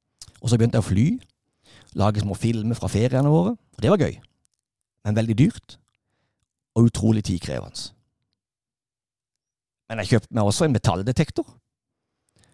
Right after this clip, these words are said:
Tenkte at det garantert var en eller annen vikingskatt som, som lå der ute og ventet på meg. En stasjonær spill-P C med en hel jækla haug med ram ble bestilt for gaver jeg fikk til min femtiårsdag.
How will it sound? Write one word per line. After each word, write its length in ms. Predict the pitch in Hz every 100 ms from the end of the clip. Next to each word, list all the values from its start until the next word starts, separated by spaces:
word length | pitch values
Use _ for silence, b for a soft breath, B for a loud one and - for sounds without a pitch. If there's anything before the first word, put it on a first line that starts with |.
| -
Tenkte 240 | - 110 95
at 80 | 92
det 80 | 90
garantert 520 | 95 101 110 110 -
var 80 | 98
en 100 | 101
eller 140 | 98
annen 180 | 98 95
vikingskatt 540 | 107 104 92 - 110 - -
som, 300 | - 104 87 -
som 140 | 101 95
lå 140 | 90
der 160 | 98 90
ute 220 | 92 90
og 180 | 71 -
ventet 240 | 117 113
på 80 | 87 76
meg. 100 | - _ _ _ _ _ _ _ _ _
En 140 | - 95
stasjonær 480 | 123 110 120 131 135
spill-P 520 | - 127 131 139 135
C 220 | - 147 147
med 200 | 117 113 127
en 100 | 101
hel 160 | - 123
jækla 420 | - 76 - -
haug 220 | 104 107
med 240 | 110 104 - _ _ _ _ -
ram 220 | 101 131 165 - _ _ _ _ _ _ _ _ _ _ _ _
ble 160 | - 113
bestilt 400 | 113 - 120 -
for 160 | 110 95
gaver 380 | 92 92 101
jeg 80 | 95
fikk 100 | 101 -
til 80 | 98
min 160 | 92 101
femtiårsdag. 460 | 98 107 123 190